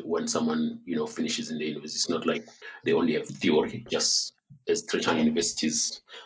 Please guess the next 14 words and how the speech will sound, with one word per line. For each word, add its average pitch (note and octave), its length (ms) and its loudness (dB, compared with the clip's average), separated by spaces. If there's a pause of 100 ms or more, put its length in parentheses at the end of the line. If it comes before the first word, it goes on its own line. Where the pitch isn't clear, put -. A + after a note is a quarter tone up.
(120)
are D#2 100 6
meant D#2+ 360 4
to, D#2 280 0 (340)
or D#2 120 6
at E2 140 0
least D#2+ 180 2
on - 160 -2
paper, - 400 0 (320)
that D2+ 320 -2
so-called - 540 0
traditional - 300 -2
universities - 580 -2
provide D2 400 -2
theory - 440 -2